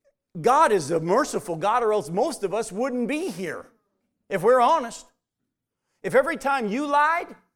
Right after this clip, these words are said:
God struck you dead, I wouldn't be preaching to many people, and I wouldn't be preaching. But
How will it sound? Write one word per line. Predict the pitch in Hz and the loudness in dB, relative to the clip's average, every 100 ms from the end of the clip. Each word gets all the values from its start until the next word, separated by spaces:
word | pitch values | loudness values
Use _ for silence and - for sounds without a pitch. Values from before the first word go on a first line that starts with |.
| _ _ _ _ _ _ _ _ - | _ _ _ _ _ _ _ _ -2
God | 226 269 | 0 0
struck | - 269 277 | 2 2 2
you | 254 285 | -2 2
dead, | 277 311 - - _ _ _ _ _ _ _ _ _ - | 4 4 0 -10 _ _ _ _ _ _ _ _ _ 0
I | 170 | 2
wouldn't | 302 226 | 2 0
be | 226 | -4
preaching | 277 302 240 | -4 -6 -4
to | 208 | -4
many | 190 185 | -4 -2
people, | 196 240 254 | -2 0 0
and | 226 | 2
I | |
wouldn't | 254 277 | 0 0
be | 294 | -4
preaching. | 240 359 277 123 - _ _ _ _ _ _ _ _ _ _ _ _ _ _ | -2 -4 -4 -10 -18 _ _ _ _ _ _ _ _ _ _ _ _ _ _
But | 175 247 240 - | 4 4 2 -8